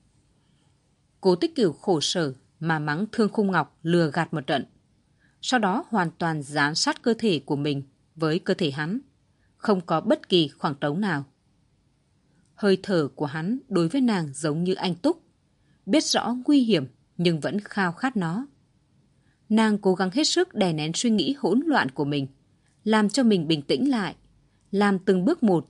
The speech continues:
theo lời Thương Khung Ngọc nói. Nàng nhớ rất rõ, không thực hiện sai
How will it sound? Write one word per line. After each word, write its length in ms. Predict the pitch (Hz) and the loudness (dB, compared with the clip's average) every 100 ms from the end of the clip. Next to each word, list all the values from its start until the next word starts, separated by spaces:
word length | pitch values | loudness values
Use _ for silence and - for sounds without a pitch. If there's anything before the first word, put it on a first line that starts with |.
| - | -6
theo 160 | 208 202 | -2 0
lời 320 | 175 156 143 _ | 2 0 -2 _
Thương 160 | 220 185 | -2 -2
Khung 180 | 185 | -2
Ngọc 200 | 170 151 | -2 -4
nói. 300 | 135 139 208 320 _ _ _ _ _ _ _ _ _ _ _ - | -4 -4 -4 -8 _ _ _ _ _ _ _ _ _ _ _ -4
Nàng 280 | 185 165 151 | 0 0 0
nhớ 140 | 151 | -2
rất 160 | 151 262 | -4 -2
rõ, 280 | 190 - 311 _ _ _ _ _ | -2 0 -4 _ _ _ _ _
không 200 | 277 262 | 0 2
thực 160 | 202 | 2
hiện 180 | - 180 | 0 -2
sai 400 | - 208 190 175 | -2 -4 -4 -6